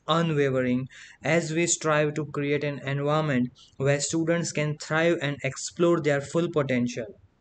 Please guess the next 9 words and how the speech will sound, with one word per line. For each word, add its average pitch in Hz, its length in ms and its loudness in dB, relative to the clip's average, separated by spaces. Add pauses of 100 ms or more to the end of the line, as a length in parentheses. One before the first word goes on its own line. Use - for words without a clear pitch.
(600)
The 160 220 0
Edugate 196 420 10
family 170 440 2
has 139 260 0
now 147 380 0
reached 156 340 0
to 143 100 -4
the 147 240 -2
all 156 400 2